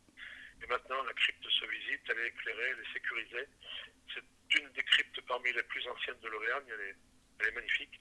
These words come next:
Et, euh, nous avons évidemment beaucoup de, beaucoup de projets, on a beaucoup de petits travaux. On a travaillé également sur des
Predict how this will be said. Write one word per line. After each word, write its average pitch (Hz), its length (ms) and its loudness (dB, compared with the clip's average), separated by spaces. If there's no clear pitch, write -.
Et, 123 300 6
euh, 104 560 -2
nous 123 160 -14
avons 131 200 -4
évidemment 117 460 -8
beaucoup 131 300 -16
de, - 140 -14
beaucoup 131 260 -14
de - 80 -20
projets, 131 440 2
on - 100 -2
a 113 80 0
beaucoup - 260 -14
de - 220 -14
petits - 180 -16
travaux. 131 500 -6
On 120 100 -8
a 123 60 -4
travaillé 131 360 0
également 123 400 -6
sur 113 220 4
des 110 200 -8